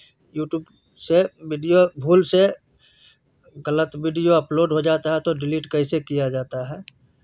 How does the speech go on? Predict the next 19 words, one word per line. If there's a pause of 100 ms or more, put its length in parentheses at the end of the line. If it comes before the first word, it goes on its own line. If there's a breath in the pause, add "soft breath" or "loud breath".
(220)
तो
दोस्तों,
हम
सत्रह
मिनट
पहले
देख
सकते
हैं
हमने
load
किया
है,
private
में
करके
रखे
हैं,
इसको